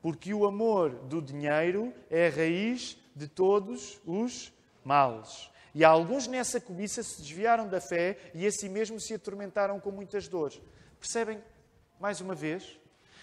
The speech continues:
É quando nós nos apercebemos que a cobiça seca a tudo à sua volta que o apóstolo Paulo pode dizer uma coisa que às vezes nos parece estranha dizer.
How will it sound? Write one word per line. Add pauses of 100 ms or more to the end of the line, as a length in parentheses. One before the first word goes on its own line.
(180)
É
quando
nós
nos
apercebemos
que
a
cobiça
seca
a
tudo
à
sua
volta
que
o
apóstolo
Paulo
pode
dizer
uma
coisa
que
às
vezes
nos
parece
estranha
dizer.